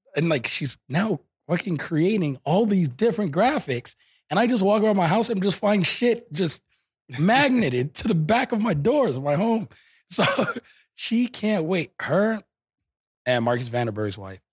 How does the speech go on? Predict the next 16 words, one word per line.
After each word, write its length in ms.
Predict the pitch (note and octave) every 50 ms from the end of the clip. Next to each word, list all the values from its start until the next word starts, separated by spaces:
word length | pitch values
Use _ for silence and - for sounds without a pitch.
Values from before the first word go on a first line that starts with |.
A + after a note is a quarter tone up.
| _ -
are 120 | A2+ C3+ C#3+
in 100 | B2+ - -
constant 500 | - - - F3+ G3+ G3 - - - -
contact 540 | - E3 F3 E3+ D3+ C3+ D3+ A#2 G2 - _ _ -
every 220 | D3+ F3+ F#3 E3+
day 180 | D#3+ E3 D#3 C#3
about 300 | A#2+ A#2+ C3 B2 A2+ C3
this 120 | B2+ A2
damn 240 | A2 B2 A2+ A2 G#2+
cruise. 260 | - - A2+ F#2+ - _ _ _ _ _ _ _ _ _ _ _ _ _ _ -
I 140 | - - D3+
was 100 | C#3+ C#3
just 220 | B2 A2+ - -
like, 340 | A#2+ A2 G2+ F#2+ F#2 _ _ _ _ _ _ -
"I 60 | - G2+
wonder 240 | B2 F3 G3+ F#3+